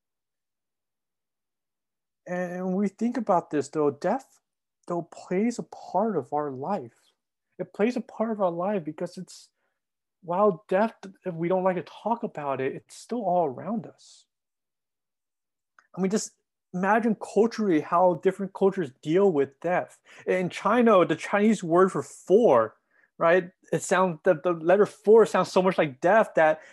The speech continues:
that the people would do anything to avoid that number. It's just, there's a s-, superstition around it. Or you think about our culture in America, um,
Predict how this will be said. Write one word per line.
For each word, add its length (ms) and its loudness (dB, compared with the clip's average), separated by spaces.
that 140 2
the 60 2
people 420 0
would 120 4
do 200 0
anything 400 -2
to 100 2
avoid 460 2
that 140 -2
number. 400 -2
It's 120 -14
just, 240 -16
there's 160 -8
a 40 -10
s-, 380 -18
superstition 800 -6
around 340 -8
it. 180 -14
Or 140 6
you 80 2
think 180 2
about 180 4
our 420 6
culture 480 6
in 240 -6
America, 800 0
um, 500 -2